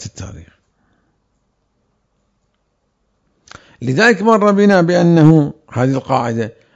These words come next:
أن التاريخ لا يقفل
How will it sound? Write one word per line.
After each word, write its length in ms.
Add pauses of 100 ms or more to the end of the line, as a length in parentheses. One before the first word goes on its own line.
(160)
أن 320
التاريخ 840
لا 680 (220)
يقفل 1040